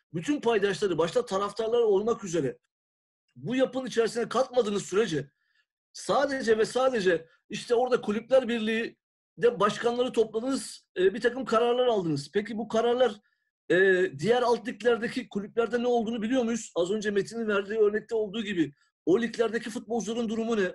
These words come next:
O liglerdeki kulüplerin durumu ne? Herhangi bir, e, öngörümüz var mı? Yok. Bilgimiz var mı? O da yok. O yüzden, e, bakın bütün bu süreçler beraberinde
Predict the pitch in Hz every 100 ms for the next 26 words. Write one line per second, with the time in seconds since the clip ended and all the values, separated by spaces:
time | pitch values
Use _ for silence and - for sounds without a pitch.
0 | - 160 214 - 226 208 220 240 208 _
1 | _ _ - 185 208 226 247 233 160 _
2 | 143 196 240 262 202 - _ _ _ -
3 | 160 165 254 247 233 - _ _ 147 185
4 | 190 214 233 240 214 247 240 240 226 214
5 | - _ 160 196 240 254 208 214 240 240
6 | 233 165 143 _ _ _ _ _ 196 302
7 | 294 240 - _ _ _ - 170 180 220
8 | 247 190 196 330 339 285 254 226 - 240
9 | - _ _ _ 120 156 214 254 262 277
10 | 277 240 247